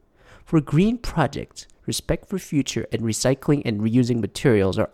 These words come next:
often essential values. Huh?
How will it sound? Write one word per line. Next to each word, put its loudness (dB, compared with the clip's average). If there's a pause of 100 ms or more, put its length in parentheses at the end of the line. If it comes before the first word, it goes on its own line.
often 0
essential -2
values. -12 (1600)
Huh? 6